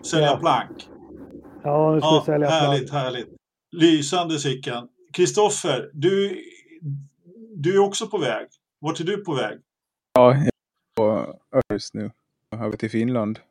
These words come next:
Speaker 1: Ja, precis.
Speaker 3: Ja. Jag reko-,
Speaker 1: Ja.
Speaker 3: jag rekognoserar inför vår ko-, kommande Forsa-kryssning.
Speaker 1: Ja, härligt, härligt. Eh,
Speaker 3: Ja.
Speaker 1: det,
Speaker 3: Ja, jag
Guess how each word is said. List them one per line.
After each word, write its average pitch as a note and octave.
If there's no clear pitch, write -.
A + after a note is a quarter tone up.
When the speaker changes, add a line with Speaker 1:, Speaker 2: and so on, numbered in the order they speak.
Speaker 1:
Ja, D#3+
precis. E3
Speaker 3:
Ja. C3
Jag C3
reko-, C3+
Speaker 1:
Ja. E3+
Speaker 3:
jag D#3
rekognoserar D3+
inför C#3
vår A#2+
ko-, -
kommande B2
Forsa-kryssning. A#2
Speaker 1:
Ja, D#3
härligt, D3
härligt. C#3
Eh, C#3+
Speaker 3:
Ja. D3
Speaker 1:
det, F3
Speaker 3:
Ja, B2+
jag B2+